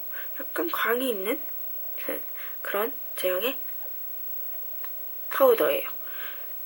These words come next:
근데 이 안에 있는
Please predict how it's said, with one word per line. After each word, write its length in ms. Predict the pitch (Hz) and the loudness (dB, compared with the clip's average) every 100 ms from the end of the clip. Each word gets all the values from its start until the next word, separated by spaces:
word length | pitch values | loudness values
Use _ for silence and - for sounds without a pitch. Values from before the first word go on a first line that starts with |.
| - - - - - | -8 -8 -8 -8 -8
근데 400 | - - 240 - - - - - - - - - - - | -8 -4 0 0 0 -6 -6 -8 -8 -8 -8 -8 -8 -4
이 140 | 151 - | 2 8
안에 360 | 185 208 277 | 12 12 12
있는 460 | 240 208 226 277 - | 12 12 12 12 8